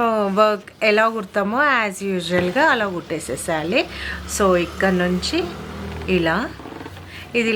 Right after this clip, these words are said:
లైట్ కలర్ అయ్యేసరికి కొంచెం కనిపించట్లేదు అనుకుంటా. మళ్ళీ నెక్స్ట్ వచ్చేసి ఇక్కడ నుంచి ఇలా ఫిష్ బోన్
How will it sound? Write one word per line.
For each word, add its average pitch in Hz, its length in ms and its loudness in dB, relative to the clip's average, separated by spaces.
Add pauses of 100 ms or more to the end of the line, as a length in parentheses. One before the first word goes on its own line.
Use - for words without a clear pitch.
లైట్ 185 260 2 (100)
కలర్ 208 320 4
అయ్యేసరికి 175 460 -4 (120)
కొంచెం 185 440 2 (340)
కనిపించట్లేదు 175 960 -4
అనుకుంటా. 160 460 -4 (720)
మళ్ళీ 214 200 4 (160)
నెక్స్ట్ 190 360 -2
వచ్చేసి 165 440 -4
ఇక్కడ 185 300 -2
నుంచి 165 220 -6 (100)
ఇలా 175 120 -2 (220)
ఫిష్ 226 320 -2
బోన్ 202 180 2